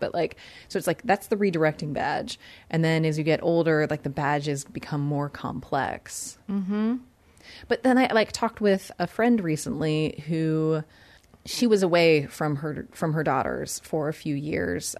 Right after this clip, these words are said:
Speaker 1: 'cause she's, she was struggling with substance abuse issues, and she wasn't raising them for a few years, and kind of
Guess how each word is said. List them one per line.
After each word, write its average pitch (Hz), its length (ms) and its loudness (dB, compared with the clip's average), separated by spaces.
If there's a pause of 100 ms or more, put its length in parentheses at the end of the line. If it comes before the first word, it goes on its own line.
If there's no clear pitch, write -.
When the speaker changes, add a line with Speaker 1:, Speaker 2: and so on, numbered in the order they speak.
(120)
Speaker 1:
'cause - 140 -6
she's, 151 360 -2
she 160 120 -10
was 143 120 -6
struggling 143 520 -2
with 143 100 -4
substance 165 460 -2
abuse 139 280 -6
issues, 151 320 -6
and 151 80 -6
she 165 120 -8
wasn't 180 200 -2
raising 180 360 -4
them - 200 -6
for - 160 -8
a 160 60 -4
few 151 180 -8
years, 151 320 -4
and 143 80 -4
kind 147 240 -4
of 147 220 -6